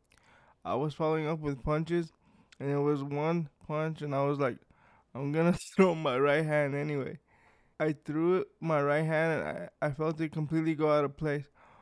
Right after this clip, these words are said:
My whole right arm just went dead, and it, it's not how I wanna win. I was just controlling him on top with my right elbow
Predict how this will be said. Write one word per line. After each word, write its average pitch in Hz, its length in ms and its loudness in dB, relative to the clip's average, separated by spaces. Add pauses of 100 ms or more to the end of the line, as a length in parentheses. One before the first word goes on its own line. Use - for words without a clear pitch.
(300)
My 147 100 -2
whole 156 300 4
right 170 240 6
arm 156 580 0 (440)
just 151 260 -6
went 151 320 -2 (340)
dead, 165 320 2
and 123 240 -4
it, - 220 -8
it's - 220 -16
not 147 360 -2
how 156 260 -8
I 101 140 -4
wanna 123 320 -6
win. 113 320 -8 (480)
I 143 80 -4
was 151 160 0
just 156 160 -8
controlling 160 460 0
him 175 140 0
on 151 140 0
top 160 280 0
with 151 120 -6
my 139 160 0
right 135 300 2
elbow 151 500 0